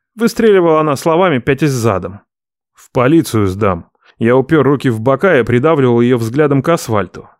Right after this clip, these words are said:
Чертовка даже не думала пугаться. Задиристо так смотрела и мелкими шажочками отходила назад.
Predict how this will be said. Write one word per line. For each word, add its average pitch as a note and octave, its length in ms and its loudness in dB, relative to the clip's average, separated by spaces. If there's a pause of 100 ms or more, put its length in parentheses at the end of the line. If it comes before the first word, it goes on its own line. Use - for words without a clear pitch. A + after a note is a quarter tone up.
(120)
Чертовка C3+ 600 -2
даже C#3 260 0
не E3 100 0
думала B2+ 320 2
пугаться. B2+ 540 -4 (420)
Задиристо D#3+ 560 0
так C#3 180 -2
смотрела D#3+ 480 0
и A#2 160 2
мелкими C3+ 380 0
шажочками C3 600 0
отходила B2 380 0
назад. A2 480 -2